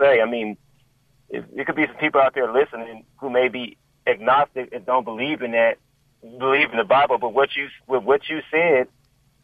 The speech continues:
actually corresponds, because not only did you talk about it from a theological perspective, but you brought it from a practical perspective.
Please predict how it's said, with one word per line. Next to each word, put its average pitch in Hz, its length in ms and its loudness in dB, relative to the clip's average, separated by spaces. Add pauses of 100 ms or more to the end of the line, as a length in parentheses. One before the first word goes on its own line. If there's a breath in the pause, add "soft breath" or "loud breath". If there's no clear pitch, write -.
(260)
actually 127 380 2
corresponds, 147 840 4
because 117 300 -4
not 143 160 4
only 143 160 4
did 135 180 0
you 135 120 -8
talk 143 240 4
about 131 200 6
it 120 40 0
from 120 100 -4
a 117 60 2
theological 139 640 4
perspective, 139 580 0
but - 140 -10
you 127 80 -12
brought 139 220 2
it 135 100 2
from 123 120 0
a 110 40 2
practical 139 540 2
perspective. 120 500 0